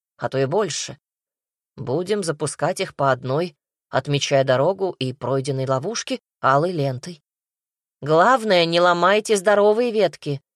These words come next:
предупредил Дин. "Собирайте те, что лежат на земле. Их тут довольно много". Словно подсказка, как именно нужно проходить испытание. Настоящее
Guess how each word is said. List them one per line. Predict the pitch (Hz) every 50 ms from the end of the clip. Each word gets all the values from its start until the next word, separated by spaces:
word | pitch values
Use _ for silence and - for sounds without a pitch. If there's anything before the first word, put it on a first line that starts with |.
| _ _ _ _
предупредил | - 151 156 160 156 151 165 160 147 151 151 147 143
Дин. | 139 135 151 151 139 127 127 _ _ _ _ _ _ _ _ -
"Собирайте | - - 139 147 175 220 262 269 254 - 247 202
те, | - 226 254 254
что | 220 - 226 208
лежат | 208 190 180 220 226 -
на | 226 214
земле. | 190 208 202 190 185 196 214 202 165 131 _ _ _ _ _ _ _ _
Их | - 185 240 247 -
тут | - 254 247 226 - - - - -
довольно | 170 185 208 220 226 226
много". | 220 202 156 143 175 185 165 143 - _ _ _ _ _ _ _ _ _ _ _ _ _ _ _
Словно | - - - 185 208 240 254 226 196 214 214 208 208 208 202 - _ _ _
подсказка, | - 180 180 175 - - - - - 233 247 226 - - - - 160 156 135 123 - _ _ _ _ _ _ _ _
как | - - 190 170 - - - _ _ -
именно | 262 262 254 240 214 190 170 151 147 143 135 131 - -
нужно | 151 170 202 226 233 202 196 208 202
проходить | - - 247 - 170 165 160 190 196 - -
испытание. | - 170 - - - 175 151 _ - 160 147 139 127 120 123 131 139 147 _ _ _ _ _ _ _ _ _ _ _ _ _ _ _ _
Настоящее | - 143 160 151 - 190 202 233 277 277 - - - - 233